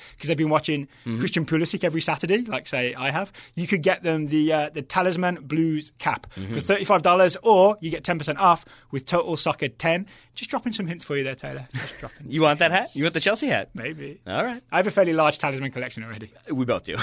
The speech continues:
Speaker 1: We do, don't we?
Speaker 2: <laughs>
Speaker 1: Uh,
Speaker 2: So thank you very much to Talisman for that large collection and for sponsoring today's episode. Uh, more listener questions. Next one comes from Neil Schuett. Uh, which U S M N T player or players, uh, injury or injuries,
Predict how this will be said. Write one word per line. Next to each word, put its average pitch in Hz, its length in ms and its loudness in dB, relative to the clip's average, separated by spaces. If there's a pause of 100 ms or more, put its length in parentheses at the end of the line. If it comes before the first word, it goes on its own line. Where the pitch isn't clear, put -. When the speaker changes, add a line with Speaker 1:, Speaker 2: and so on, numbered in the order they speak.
Speaker 1:
We 143 80 -2
do, 135 160 2
don't 233 260 2
we? - 60 -4
Speaker 2:
<laughs> 220 420 -4
Speaker 1:
Uh, 320 220 6
Speaker 2:
So 185 180 4
thank 190 160 4
you 208 80 2
very 185 180 4
much 185 280 2
to 170 80 -8
Talisman 156 340 2
for 160 300 2
that 160 160 6
large 143 200 6
collection 156 360 0
and 147 260 2
for 156 80 0
sponsoring 131 640 -2
today's 117 280 0
episode. 196 500 2 (240)
Uh, 139 240 4
more 170 340 4
listener 165 220 -4
questions. 160 440 -2
Next 143 280 -2
one 147 160 -4
comes 139 200 -6
from 123 240 -4
Neil 143 200 2
Schuett. 339 340 0 (320)
Uh, 139 180 4
which 175 420 0
U 170 200 2
S 202 100 0
M 180 80 -2
N 180 60 -6
T 175 120 -8
player 147 340 2
or 208 160 -2
players, 117 480 0 (180)
uh, 123 200 0
injury 147 400 4
or 127 180 0
injuries, 113 560 -2